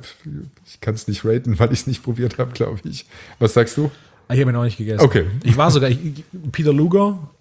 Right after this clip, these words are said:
Speaker 2: ich bin immer etwas zu unorganisiert gewesen bisher. Ich hab noch nie einen Platz bekommen.
Speaker 1: Okay. Ja, d-, das war das Glück, weil meine Frau ja da, äh, lebte sozusagen. Deswegen konnten wir uns vorher schon drum kümmern oder sie hat es für mich gemacht.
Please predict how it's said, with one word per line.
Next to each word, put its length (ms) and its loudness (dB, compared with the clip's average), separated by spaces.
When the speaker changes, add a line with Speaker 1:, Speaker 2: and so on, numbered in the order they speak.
Speaker 2:
ich 140 -10
bin 120 -6
immer 240 -6
etwas 360 -4
zu 160 -8
unorganisiert 580 -2
gewesen 380 -6
bisher. 320 -4
Ich 80 -6
hab 100 -6
noch 80 -2
nie 80 -2
einen 80 -2
Platz 240 -6
bekommen. 320 -8
Speaker 1:
Okay. 280 4
Ja, 100 4
d-, 160 0
das 240 0
war 120 6
das 140 2
Glück, 220 2
weil 100 6
meine 160 4
Frau 220 4
ja 100 6
da, 260 6
äh, 140 -4
lebte 360 2
sozusagen. 480 0
Deswegen 300 0
konnten 240 -4
wir 60 -2
uns 100 -4
vorher 260 4
schon 160 -4
drum 180 -2
kümmern 240 -2
oder 160 0
sie 160 2
hat 100 2
es 120 -2
für 80 -2
mich 180 -4
gemacht. 300 -6